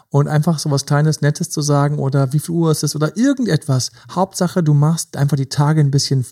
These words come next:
bunter und farbiger. Stell dir vor, wie du dich fühlst, wenn du das ein paar Tage durchgezogen hast. Ich sag dir, du wirst schöne Erlebnisse machen. Gerne, falls du das kannst, hier bei iTunes oder Co., mach eine Bemerkung drunter, schreib uns, team at emanuelalbert punkt de deine Erfahrung.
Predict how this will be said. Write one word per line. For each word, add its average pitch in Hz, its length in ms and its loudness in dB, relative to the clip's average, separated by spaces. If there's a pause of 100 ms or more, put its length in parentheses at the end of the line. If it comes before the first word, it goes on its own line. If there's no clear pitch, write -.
(160)
bunter 170 300 4
und 127 80 -2
farbiger. 147 400 0
Stell 185 180 0
dir 185 140 4
vor, 165 260 0
wie 156 60 0
du 147 80 0
dich 139 160 -4
fühlst, 151 460 0
wenn 123 80 -2
du 120 40 -4
das 117 160 -6
ein 120 60 -6
paar 101 140 -4
Tage 117 240 -6
durchgezogen - 580 -8
hast. - 380 -12 (960)
Ich - 100 -10
sag 151 260 0
dir, 151 240 2
du 139 180 -2
wirst 139 280 -2
schöne 160 300 2
Erlebnisse 143 420 -2
machen. 143 400 0 (340)
Gerne, 175 300 4
falls 156 400 0
du 151 180 0
das 143 220 0
kannst, 151 340 0
hier 147 80 -4
bei 139 140 0
iTunes 143 200 -2
oder 143 120 -2
Co., 156 340 0
mach 143 280 -2
eine 147 100 2
Bemerkung 131 520 0
drunter, 147 440 0
schreib 143 300 0
uns, 156 280 0
team 156 180 -2
at 147 80 -2
emanuelalbert 135 500 -2
punkt 127 220 -4
de 135 100 -4
deine 113 180 -2
Erfahrung. 113 540 -8